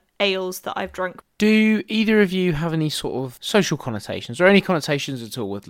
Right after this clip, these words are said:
Speaker 2: with golden ale? Uh, I kind of, when we start this episode, I thought bitter would be the biggest one on this, just because
Speaker 1: Mm.
Speaker 2: I had quite a lot in my own mind. But golden ale, talk to me about your thoughts. Who drinks it? Why'd they drink it? Where do you think it's prominent?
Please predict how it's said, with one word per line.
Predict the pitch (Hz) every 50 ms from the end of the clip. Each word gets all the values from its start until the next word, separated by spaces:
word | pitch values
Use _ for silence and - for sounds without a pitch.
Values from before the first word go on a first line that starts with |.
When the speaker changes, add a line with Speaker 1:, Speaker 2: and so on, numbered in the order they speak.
| - _
Speaker 2:
with | - 107 104
golden | - 104 98 98 98 - 101
ale? | 98 101 101 101 107 - _ _
Uh, | - 95 - -
I | - 131
kind | - - 170 170 180 180 175
of, | 160 143 - - - _
when | - 160 160 180 185 185
we | 175 165
start | - - 156 113
this | 127 117 127
episode, | 127 - - 135 117 113
I | 110
thought | 110 - _ - 143 135 - - -
bitter | - 123 - - 135
would | 123 117 113 -
be | 127 120 117
the | 113
biggest | 110 - 123 120 113 123 113 -
one | - 127
on | 117 117 117
this, | 117 120 135 147 - - - - _
just | - - - 208
because | 202 202 196 117 107
Speaker 1:
Mm. | -
Speaker 2:
I | 107 110
had | 107 104 104 - _
quite | - - -
a |
lot | 95 104 76
in | 76 107
my | 110 110 110
own | 110 110 107
mind. | 98 82 78 80 80 85 110 113 - _ _ _
But | 135 110 85 -
golden | - 180 170 156 151
ale, | 143 135 127 127 123 123 123 123 - _
talk | - 160 165 -
to | - 147
me | 131
about | 123 120 117 78
your | 107
thoughts. | - - 104 98 92 - - - -
Who | - 185 180
drinks | - 170 160 147 - -
it? | 160 151 147 131 -
Why'd | - 156 151 147 147
they | 143 139
drink | - 143 139 135 - -
it? | 143 139 127 - -
Where | - 147 143
do | 139
you | 131
think | 123 139 127
it's | 95 -
prominent? | - - 139 131 127 123 120 120 -